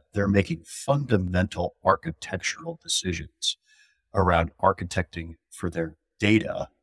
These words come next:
using our services, as opposed to, "Hey, I just have this application I need to run in the cloud." <laughs> Okay, that's a, that's a pretty low level value prop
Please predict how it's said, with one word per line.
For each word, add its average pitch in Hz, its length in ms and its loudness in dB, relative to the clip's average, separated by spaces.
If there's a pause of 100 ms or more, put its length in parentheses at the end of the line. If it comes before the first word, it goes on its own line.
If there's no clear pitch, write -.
(300)
using 85 580 0
our 78 160 2
services, 80 720 -6 (480)
as 101 180 4
opposed 120 600 0
to, 95 280 0 (360)
"Hey, 110 280 6
I 92 140 4
just 113 300 -2
have 107 180 4
this 92 300 -2
application 87 1000 0
I 87 100 -6
need 85 240 -8
to - 120 -10
run 82 280 -2
in 82 100 -8
the - 80 -16
cloud." - 500 0 (340)
<laughs> - 380 -12
Okay, 113 200 4
that's 104 220 6
a, 98 80 -2 (260)
that's 113 140 4
a 87 60 6
pretty 104 320 4
low 98 240 6
level 95 300 4
value 90 340 2
prop 101 320 2